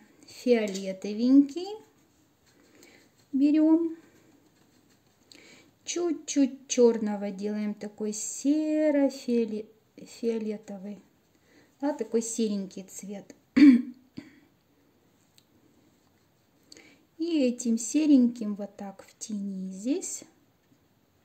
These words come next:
пару мазочков между лапками. Так, чуть-чуть в ушках можем притенить.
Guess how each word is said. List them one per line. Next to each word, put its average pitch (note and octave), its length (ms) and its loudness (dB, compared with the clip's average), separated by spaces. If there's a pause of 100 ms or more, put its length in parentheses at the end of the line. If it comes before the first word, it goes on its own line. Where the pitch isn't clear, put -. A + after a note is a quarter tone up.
(760)
пару D#4 260 2
мазочков C#4+ 960 2 (1900)
между G3+ 420 -10
лапками. C#4 1000 2 (4000)
Так, - 500 -16 (400)
чуть-чуть - 680 -8
в G#3 120 -8
ушках D#4 600 -8
можем C#4+ 440 6
притенить. B3+ 920 -2